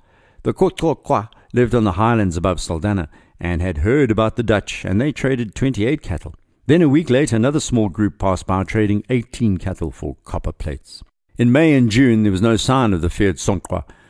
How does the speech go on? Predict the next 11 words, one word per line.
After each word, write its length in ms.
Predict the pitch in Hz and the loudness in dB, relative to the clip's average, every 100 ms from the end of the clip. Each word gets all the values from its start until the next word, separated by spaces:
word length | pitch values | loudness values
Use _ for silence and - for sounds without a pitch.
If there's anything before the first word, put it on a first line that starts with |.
| _ - | _ -4
nor 140 | 98 | 0
any 180 | 113 131 | 2 4
of 120 | 107 | 2
the 80 | 82 | 0
Khoi, 440 | - 165 175 73 | -2 0 0 -2
who 160 | 76 101 | 0 0
moved 280 | 104 113 90 | 2 0 0
away 220 | 90 90 | 0 0
for 140 | - | -2
winter 360 | 82 90 87 90 | -2 -2 -4 -8
again. 440 | 82 - 87 80 | -8 -6 -4 -6